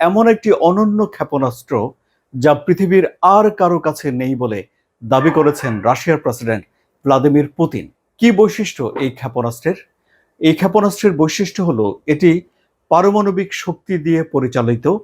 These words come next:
একটা ক্ষেপণাস্ত্র। এটি ক্রুজ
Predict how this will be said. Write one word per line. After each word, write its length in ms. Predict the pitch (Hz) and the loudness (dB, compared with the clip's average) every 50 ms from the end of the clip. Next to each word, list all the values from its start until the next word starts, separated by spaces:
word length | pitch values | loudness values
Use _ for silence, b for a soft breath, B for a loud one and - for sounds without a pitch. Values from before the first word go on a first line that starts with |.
| _ _ _ _ _ _ - | _ _ _ _ _ _ -6
একটা 220 | 120 120 120 - 117 | -6 -4 -2 -4 -6
ক্ষেপণাস্ত্র। 540 | 120 117 120 113 110 104 104 101 - - 143 151 208 - _ _ _ _ b b b b b b b b | -6 -6 -8 -4 -4 -4 -4 -4 -6 -4 -4 -4 -4 -6 _ _ _ _ b b b b b b b b
এটি 300 | - 156 170 165 190 185 185 185 - - - - _ _ _ | 0 0 2 4 4 4 4 4 0 -4 -10 -20 _ _ _
ক্রুজ 320 | - 190 208 214 214 196 | 0 2 4 4 4 2